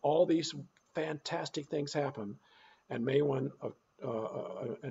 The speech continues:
of twenty-two, and then thirty more days, and then the next new moon, uh, uh, or is that two moons out? But whatever, whatever it was, I don't wanna get hung up on it. Point is,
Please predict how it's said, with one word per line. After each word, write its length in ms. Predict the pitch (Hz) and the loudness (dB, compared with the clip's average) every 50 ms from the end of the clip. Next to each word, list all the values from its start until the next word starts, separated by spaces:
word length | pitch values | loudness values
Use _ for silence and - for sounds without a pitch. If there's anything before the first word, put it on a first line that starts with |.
| 110 - - | -10 -8 -10
of 120 | - 131 - | -10 -8 -4
twenty-two, 640 | - 147 143 135 135 - 170 151 117 107 107 123 - - _ _ _ _ _ _ _ _ - - _ _ _ _ _ _ _ _ _ _ - | 0 0 0 0 0 2 2 2 2 2 0 -2 -4 -10 _ _ _ _ _ _ _ _ -20 -20 _ _ _ _ _ _ _ _ _ _ -4
and 180 | 139 127 123 | -2 0 2
then 240 | 127 135 131 131 - - - _ _ _ _ _ _ - | 2 2 2 0 -2 -6 -12 _ _ _ _ _ _ -2
thirty 180 | - 139 135 135 | 2 4 4 4
more 160 | 131 135 143 | 6 6 6
days, 560 | 143 151 151 147 147 147 147 147 151 143 - | 6 6 6 6 6 4 4 2 0 0 0
and 140 | 127 113 117 | -2 -2 -2
then 80 | 120 117 | -2 0
the 60 | 117 | 0
next 280 | 117 135 143 - - - | 2 2 0 0 0 0
new 140 | 135 139 | 2 2
moon, 380 | 135 135 131 131 127 131 135 135 - _ _ _ _ _ _ _ _ - | 4 4 4 4 2 0 -2 -4 -10 _ _ _ _ _ _ _ _ -8
uh, 440 | 127 120 110 110 110 107 110 110 - - - - - _ _ _ - | -4 -2 0 2 2 2 2 0 -2 -4 -6 -10 -14 _ _ _ -8
uh, 380 | 117 110 107 107 104 107 101 101 - - - - | -6 -6 -4 -4 -6 -6 -6 -8 -8 -12 -12 -10
or 140 | - - 117 | -6 -6 -4
is 80 | 104 110 | -2 -2
that 100 | 110 - | -2 -2
two 140 | - 123 | -4 -4
moons 200 | 117 110 107 101 | -2 -2 -2 0
out? 140 | 113 101 - | 0 0 0
But 120 | 127 131 131 | 0 0 2
whatever, 260 | 131 127 123 117 110 | 2 2 2 2 2
whatever 260 | 120 123 117 104 107 | 2 2 2 2 0
it 80 | 107 107 | 0 0
was, 380 | 104 101 101 98 - - - 107 101 98 - _ _ _ _ _ _ _ - - - - - - - _ - - | -2 -2 -4 -4 -6 -8 -12 -16 -18 -20 -20 _ _ _ _ _ _ _ -20 -20 -20 -20 -20 -20 -20 _ -8 -4
I 60 | 131 | -2
don't 100 | 120 123 | -2 -2
wanna 140 | 117 110 101 | -2 -2 -2
get 140 | 104 107 | -2 0
hung 180 | 107 120 113 107 | 0 0 0 0
up 140 | 110 107 107 | -2 -2 -2
on 140 | 101 98 101 | -4 -4 -6
it. 60 | - - - - _ - | -6 -8 -12 -20 _ 0
Point 240 | - 165 147 139 139 | 4 6 6 8 8
is, 360 | 135 131 120 113 - - | 6 6 4 2 0 -4